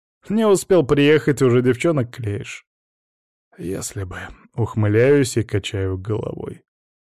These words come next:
Трудно сказать, чего я ждал от этой встречи и как я её себе представлял, но точно не её, бросившуюся ко мне в объятия от того, что соскучилась. И всё равно такая реакция, как средний палец, немного задевает,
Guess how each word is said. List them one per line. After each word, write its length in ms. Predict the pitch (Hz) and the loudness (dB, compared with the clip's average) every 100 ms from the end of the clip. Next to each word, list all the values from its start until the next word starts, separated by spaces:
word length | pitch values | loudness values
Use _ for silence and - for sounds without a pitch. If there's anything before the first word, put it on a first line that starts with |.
| _ | _
Трудно 320 | - 127 110 101 | 0 0 2 -2
сказать, 580 | - 107 120 127 - - - | -2 -2 0 -2 -4 -20 -12
чего 260 | - 107 | -2 0
я 100 | 101 | 0
ждал 260 | 95 110 120 | -2 0 0
от 140 | 101 | -2
этой 160 | 113 107 | -6 -8
встречи 400 | - 165 180 - | -4 -2 -2 -2
и 200 | - 139 | -4 -4
как 280 | - 147 123 | -2 -2 0
я 80 | |
её 160 | 117 113 | 0 0
себе 280 | 110 117 113 | -2 -2 -2
представлял, 640 | 113 113 - 147 202 202 - | -4 -6 -2 0 0 -2 -4
но 180 | 127 | -4
точно 320 | 120 123 - 120 | -2 -4 -2 0
не 200 | 110 113 | 0 2
её, 320 | 117 120 98 | 0 0 -2
бросившуюся 720 | 95 104 - 117 - - - | -2 -4 -6 -10 -10 -10 -10
ко 140 | - 110 | -6 -4
мне 140 | 110 | -2
в 60 | 107 | -2
объятия 380 | 117 147 123 | -2 -2 -4
от 260 | - 135 117 | -6 -8 -4
того, 280 | 110 104 107 | -4 -2 -4
что 140 | - | -6
соскучилась. 720 | - 120 - - - - - _ _ _ _ _ _ - | -10 -12 -14 -16 -16 -16 -20 _ _ _ _ _ _ -8
И 80 | 139 | -2
всё 160 | 143 | 0
равно 220 | 117 104 | 2 0
такая 260 | 101 107 104 | -2 -2 0
реакция, 420 | 104 127 - 104 | 2 0 -2 -6
как 200 | 92 98 | -6 -8
средний 340 | - 104 101 101 | -4 -4 -2 -2
палец, 400 | 160 165 156 - | -2 0 0 0
немного 360 | 147 196 185 | 0 0 0
задевает, 680 | 180 175 170 135 127 123 - | 0 4 6 6 6 4 -2